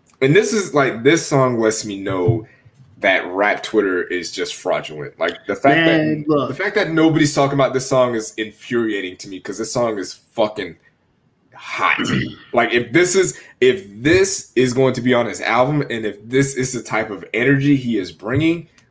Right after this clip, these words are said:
Speaker 1: this is going to be a top five album from this year. I don't care who, I don't ca-, Nas, Tyler, J. Cole, Drake,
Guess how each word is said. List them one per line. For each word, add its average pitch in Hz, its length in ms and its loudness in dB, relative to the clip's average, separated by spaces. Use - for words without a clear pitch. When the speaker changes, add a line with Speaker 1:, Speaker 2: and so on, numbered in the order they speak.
Speaker 1:
this 139 180 0
is 147 140 0
going 143 260 6
to 139 100 -2
be 127 180 4
a 117 120 4
top - 340 -8
five 127 260 -2
album 110 360 0
from 107 280 -12
this 104 260 -4
year. 95 440 -4
I 120 120 -2
don't 135 120 -2
care 120 340 -2
who, 135 280 4
I 104 100 -2
don't 123 140 -2
ca-, - 120 -10
Nas, 127 640 0
Tyler, 131 680 2
J. 120 240 0
Cole, 131 320 0
Drake, 120 420 -4